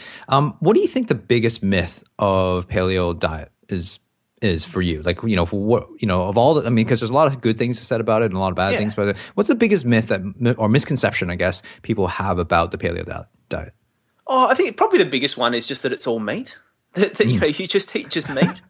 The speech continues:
Speaker 1: <laughs>
Speaker 2: And, <laughs> uh, I think people, some people seem to literally think that all I eat is meat.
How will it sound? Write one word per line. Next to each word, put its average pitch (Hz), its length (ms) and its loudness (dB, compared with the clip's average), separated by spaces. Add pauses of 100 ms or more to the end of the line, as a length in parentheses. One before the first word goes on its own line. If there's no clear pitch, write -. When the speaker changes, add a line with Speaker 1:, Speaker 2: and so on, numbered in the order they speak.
(160)
Speaker 1:
<laughs> - 280 -16
Speaker 2:
And, 185 440 2
<laughs> - 40 2
uh, 254 180 2 (220)
I 220 80 4
think 233 160 -4
people, 226 160 -2
some 269 160 0
people 339 200 -2
seem 196 180 0
to 170 80 -4
literally 147 340 -4
think 135 180 -10
that 139 80 -2
all 151 220 2
I 123 80 4
eat 120 140 -2
is 117 120 -12
meat. 143 280 -10